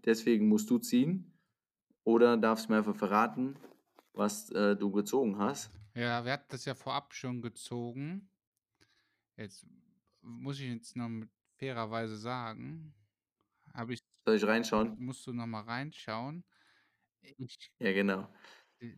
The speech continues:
Speaker 1: Die sieben Wege zur Effektivität von Stephen R. Covey.
Speaker 2: Genau.
Speaker 1: Ja.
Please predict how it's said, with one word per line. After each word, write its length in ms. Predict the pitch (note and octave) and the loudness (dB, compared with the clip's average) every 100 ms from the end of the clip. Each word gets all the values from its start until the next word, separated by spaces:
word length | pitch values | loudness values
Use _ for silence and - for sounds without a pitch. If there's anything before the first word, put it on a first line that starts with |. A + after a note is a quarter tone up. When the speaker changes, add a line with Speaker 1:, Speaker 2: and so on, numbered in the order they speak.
| - | -4
Speaker 1:
Die 100 | G#2+ | 0
sieben 360 | G2+ C3 E3 C3 | 2 0 -2 4
Wege 280 | C#3 C#3 B2+ | 4 6 2
zur 220 | - A2+ | 2 2
Effektivität 840 | C3+ B2+ - B2+ A#2 A2 A#2 G2+ G#2 | 2 2 0 0 0 4 6 6 4
von 200 | G2+ G2+ | 0 0
Stephen 560 | - B2+ C3 B2 A#2 | -4 -4 -4 -4 -6
R. 300 | - A#2 A#2 | 0 2 2
Covey. 640 | A2+ - A#2 F#2+ E2 B1+ - | 0 8 8 8 0 -2 -10
Speaker 2:
Genau. 460 | A2+ G#2 F#2+ G#2 _ _ _ _ - | -14 -12 -14 -18 _ _ _ _ -4
Speaker 1:
Ja. 280 | G2+ - | -2 -2